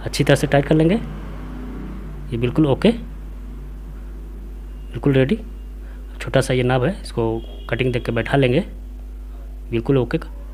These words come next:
ऊपर का ये handle लगा के और इसमें जो ऊपर स्क्रू था इसको tight कर लेंगे और पीछे दो स्क्रू था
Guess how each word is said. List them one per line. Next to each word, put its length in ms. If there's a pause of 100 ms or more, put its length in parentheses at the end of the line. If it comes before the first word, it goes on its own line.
(320)
ऊपर 180
का 100
ये 140 (260)
handle 180
लगा 240
के 180 (280)
और 300
इसमें 360
जो 160 (200)
ऊपर 200
स्क्रू 200 (120)
था 60
इसको 160
tight 200
कर 80
लेंगे 300 (500)
और 180
पीछे 320
दो 140
स्क्रू 280
था 200